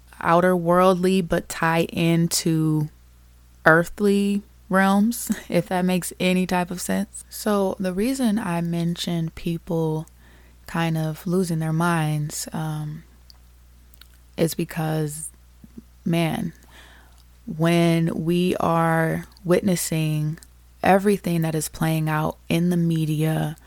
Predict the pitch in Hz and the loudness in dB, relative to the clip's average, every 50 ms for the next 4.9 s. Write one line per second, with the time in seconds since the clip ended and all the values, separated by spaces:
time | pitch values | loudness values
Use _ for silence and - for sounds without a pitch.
0 | - - - - - 180 170 175 180 175 165 165 - - - - 160 156 160 - | -20 -20 -18 -6 0 2 2 4 4 2 0 0 -4 -4 -2 -2 0 0 -2 -4
1 | - - - 156 156 156 156 156 156 156 151 147 147 151 - - - - - 170 | -4 -4 -2 0 0 0 0 0 0 0 -2 -2 -4 -6 -8 -12 -6 0 4 4
2 | 175 185 175 170 165 160 160 165 160 160 151 156 156 - - 156 156 156 156 156 | 6 6 6 4 4 4 4 4 2 2 2 0 -2 -2 -2 -2 0 2 2 0
3 | 156 151 - - 156 151 156 - - - - - - - - - - - - - | 0 0 -2 -2 0 0 0 -2 -4 -6 -12 -20 -20 -20 -20 -20 -20 -20 -20 -20
4 | - - - - - - 165 160 156 156 151 151 151 151 147 151 160 - | -20 -20 -20 -20 -12 -6 -4 -4 -2 -2 -2 -2 -4 -4 -4 -6 -8 -10